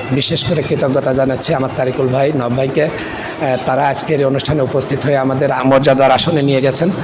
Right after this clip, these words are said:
তার জন্য। আর আমি ব্যক্তিগতভাবে, আহ, আপনাদের সবাইকে, আপনাদের সবার সুস্বাস্থ্য সুদিন, আহ, কামনা করে, আহ, আমি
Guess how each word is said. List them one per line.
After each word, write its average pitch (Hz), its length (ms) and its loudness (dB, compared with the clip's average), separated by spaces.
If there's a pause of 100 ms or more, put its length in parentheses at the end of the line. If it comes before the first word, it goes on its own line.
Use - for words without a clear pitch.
(160)
তার 127 160 2
জন্য। 147 320 2 (460)
আর 139 220 2 (180)
আমি 143 280 2
ব্যক্তিগতভাবে, 143 840 0
আহ, 139 680 -2
আপনাদের 135 320 0
সবাইকে, 147 460 2
আপনাদের 143 320 0
সবার 151 280 0
সুস্বাস্থ্য 151 640 -2 (340)
সুদিন, 156 480 2
আহ, - 720 -6
কামনা 151 340 2
করে, 120 260 0
আহ, 123 920 -2
আমি 135 360 0